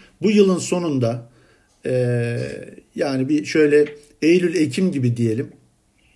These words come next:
Clubhouse ne durumda olur sizce? Herkese açıldığını da düşünürsek.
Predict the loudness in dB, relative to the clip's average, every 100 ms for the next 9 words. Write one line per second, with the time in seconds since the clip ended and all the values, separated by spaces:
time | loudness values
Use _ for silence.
0 | _ -6 0 2 2 0 -4 -2 0 2
1 | 2 2 0 -4 -6 -6 -8 -8 -18 _
2 | -20 -20 _ _ _ -4 -2 0 0 0
3 | -2 0 2 2 0 -2 -6 -8 -6 -10
4 | -10